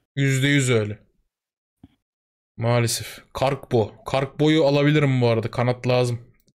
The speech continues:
Yazın bu arada Alanya'da devam ettiğimiz senaryo için konuşuyorum.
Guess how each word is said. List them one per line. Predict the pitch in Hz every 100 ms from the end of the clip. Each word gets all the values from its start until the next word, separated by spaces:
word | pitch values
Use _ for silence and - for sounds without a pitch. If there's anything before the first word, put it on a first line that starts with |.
| -
Yazın | 156 185 185 220 220
bu |
arada | 220 220 220 233 - - - - _ -
Alanya'da | 156 180 202 214 214 202
devam | 202 208 208
ettiğimiz | 202 208 214 214
senaryo | - 196 190 196
için | 196 185 175
konuşuyorum. | 165 151 - 160 196 -